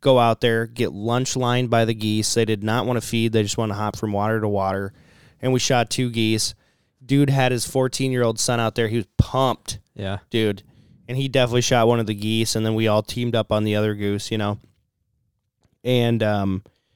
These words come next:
Speaker 1: you know, watching how, like, pumped his son was about it, being in Nebraska, whole new place, hanging out with my buddy Cole, who's been on the podcast with Colby, um, that was a good time for me,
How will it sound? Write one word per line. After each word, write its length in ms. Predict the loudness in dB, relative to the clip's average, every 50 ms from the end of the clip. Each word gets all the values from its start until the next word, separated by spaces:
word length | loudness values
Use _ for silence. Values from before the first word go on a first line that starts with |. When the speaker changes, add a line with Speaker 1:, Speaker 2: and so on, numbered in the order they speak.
| _ _ _ _ _ _
Speaker 1:
you 60 | 2 2
know, 60 | 4
watching 380 | 6 6 4 4 4 4 4
how, 120 | 6 6 4
like, 240 | 4 2 0 -2 0
pumped 280 | 0 2 2 2 0
his 100 | -2 0
son 260 | 2 2 2 4 4 4
was 180 | 4 2 2
about 300 | 2 2 2 4 4 4
it, 200 | 2 2 0 -2 _ _ _ _ _ _ _ 0
being 180 | 2 4 4 4
in 60 | 4
Nebraska, 760 | 2 2 2 2 4 4 2 0 0 -2 0 0 0 0 0 -2 -4
whole 140 | -4 -2 0
new 140 | 0 0 0
place, 460 | -2 -2 -2 0 0 0 -2 -2 -2
hanging 200 | -2 -2 -2 -2
out 80 | -2
with 100 | -4 -4
my 100 | -4 -4
buddy 240 | -2 -2 -2 -4 -4
Cole, 440 | -6 -4 -4 -2 -2 -2 -2 -6 -8 _ _ _ _ _ _ _ _
who's 200 | -12 -8 -8 -4
been 160 | 0 0 0 2
on 100 | 0 -2
the 80 | -2
podcast 540 | -2 0 0 0 -2 -2 0 0 0 0 -2
with 120 | -6 -12
Colby, 500 | -6 -2 0 0 0 0 -2 -4 -4 -6 -8 _ _ _ _ _ _ _ _ _ _ _ _ _ _ 0
um, 580 | 2 2 4 4 4 2 2 0 -2 -4 -8 _ _ _ 2
that 80 | 4 6
was 120 | 6 6
a 40 | 6
good 140 | 4 4 4
time 220 | 4 2 2 0
for 100 | -2 -2
me, 220 | -4 -4 -4 -8